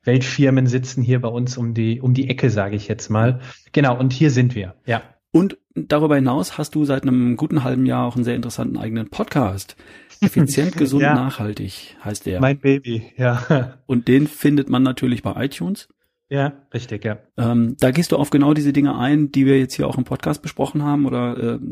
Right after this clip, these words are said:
Speaker 2: da sagt eigentlich der Titel, effizient, gesund, nachhaltig. Das heißt, es geht auch darum, äh, f-, m, für Menschen Konzepte aufzuzeigen, die einfach nicht den ganzen Tag nur auf dem Sofa sitzen und sagen, „Jetzt mache ich mal ein Stündchen Sport“, sondern Leute, die das auch zeitlich irgendwie einbauen müssen in eine berufliche Aktivität und einen aufwendigen Job, ne?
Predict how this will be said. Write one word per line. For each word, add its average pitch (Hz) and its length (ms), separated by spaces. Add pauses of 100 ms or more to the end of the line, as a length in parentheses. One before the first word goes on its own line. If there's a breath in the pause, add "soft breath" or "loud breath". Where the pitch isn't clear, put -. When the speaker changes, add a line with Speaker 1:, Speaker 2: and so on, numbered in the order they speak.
(320)
Speaker 2:
da - 280
sagt - 180
eigentlich 131 220
der 127 100
Titel, 110 240
effizient, 135 600
gesund, 131 320
nachhaltig. 143 440
Das 139 160
heißt, 139 160
es - 120
geht - 160
auch 143 100
darum, 143 300 (440 loud breath)
äh, - 80
f-, 135 640
m, 139 760
für - 160
Menschen 135 300
Konzepte 139 400
aufzuzeigen, 131 580 (400 loud breath)
die 139 60
einfach 131 160
nicht 170 160
den 151 80
ganzen 120 240
Tag 120 140
nur 120 120
auf 120 60
dem 120 80
Sofa 156 240
sitzen 120 240
und 113 80
sagen, 120 160
„Jetzt 123 160
mache 120 100
ich 117 80
mal 120 80
ein 113 80
Stündchen 117 380
Sport“, 127 300
sondern 117 240
Leute, 123 260
die 120 100
das 123 180
auch 117 140
zeitlich 127 320
irgendwie 135 220
einbauen 110 420
müssen 101 240
in - 60
eine 113 120
berufliche 120 680
Aktivität 120 680
und 113 260
einen 117 200
aufwendigen 123 420
Job, 104 260
ne? 147 140